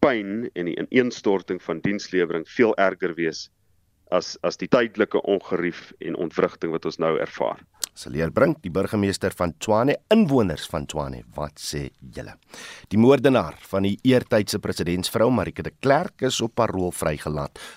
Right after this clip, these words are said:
Speaker 2: Loyanda Boniswa is in tweeduisend en drie skuldig bevind aan moord, roof met verswarende omstandighede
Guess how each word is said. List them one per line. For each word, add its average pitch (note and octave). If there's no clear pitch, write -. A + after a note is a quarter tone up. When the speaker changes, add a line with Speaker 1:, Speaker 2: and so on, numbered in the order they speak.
Speaker 2:
Loyanda F2
Boniswa E2+
is -
in D#2+
tweeduisend E2
en D2+
drie F2
skuldig B2+
bevind G#2
aan D#2+
moord, D#2+
roof E2+
met E2+
verswarende G#2+
omstandighede F2